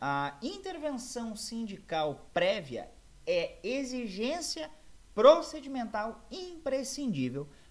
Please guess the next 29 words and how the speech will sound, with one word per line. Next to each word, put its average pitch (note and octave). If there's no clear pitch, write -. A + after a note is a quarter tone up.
para D#3+
a F3+
dispensa A#3+
em C#4+
massa F3+
de E3
trabalhadores, E3+
que F#4
não C#4
se B3+
confunde G3+
com G#3
autorização G3
prévia F3+
por C#3+
parte C3+
da C#3
entidade B2+
sindical E3+
ou G3
a G3+
celebração G3
de F3+
convenção E3+
ou D#3+
acordo C3
coletivo. D3
Veja, D#3
é D#3